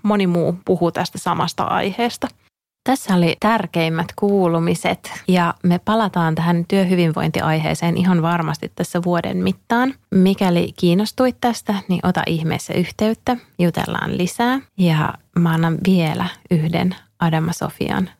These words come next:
vinkin tähän loppuun hyvinvoinnista ja siitä, miten saa jokaiseen päivään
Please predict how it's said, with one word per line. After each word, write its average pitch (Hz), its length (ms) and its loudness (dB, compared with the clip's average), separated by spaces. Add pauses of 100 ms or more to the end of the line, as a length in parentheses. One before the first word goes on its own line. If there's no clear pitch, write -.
(140)
vinkin 180 500 0
tähän 175 340 0
loppuun - 540 -2 (340)
hyvinvoinnista - 1000 0
ja 175 80 -2
siitä, - 440 -2 (200)
miten 180 340 0
saa - 360 -4 (460)
jokaiseen 180 760 -2 (340)
päivään - 560 -2